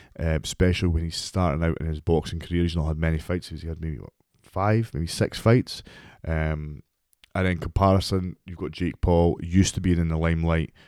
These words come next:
fought on much bigger stages than Tommy Fury. I would say fought better opposition than Tommy Fury has fought.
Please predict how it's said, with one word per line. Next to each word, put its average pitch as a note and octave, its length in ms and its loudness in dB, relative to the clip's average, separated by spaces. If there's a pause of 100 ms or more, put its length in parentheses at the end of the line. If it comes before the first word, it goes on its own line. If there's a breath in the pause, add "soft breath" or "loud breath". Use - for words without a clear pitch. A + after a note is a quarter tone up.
(360 soft breath)
fought F2+ 280 2
on E2 100 -2
much F2 300 0
bigger F2 200 0
stages E2+ 540 -2
than E2 80 -6
Tommy E2+ 240 2
Fury. E2+ 540 2 (480 soft breath)
I F2+ 160 4
would F2+ 100 2
say - 180 -6
fought - 360 -6
better E2+ 260 -2 (100)
opposition F2 600 2
than E2 100 2
Tommy E2 280 2
Fury E2 440 0 (400 soft breath)
has D#2+ 160 -6
fought. E2 400 -2